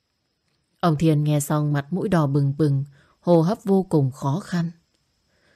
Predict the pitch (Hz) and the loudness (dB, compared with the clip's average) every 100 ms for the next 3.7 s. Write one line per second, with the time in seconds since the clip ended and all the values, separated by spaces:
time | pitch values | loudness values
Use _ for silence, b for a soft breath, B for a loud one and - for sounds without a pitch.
0 | _ _ _ _ _ - 190 180 151 - | _ _ _ _ _ -6 0 0 -2 -16
1 | _ _ _ _ _ _ _ - 220 190 | _ _ _ _ _ _ _ -2 4 4
2 | 180 196 202 - _ _ _ _ _ - | 4 2 0 -6 _ _ _ _ _ -2
3 | 175 170 143 131 156 160 | 0 2 0 -4 -6 -6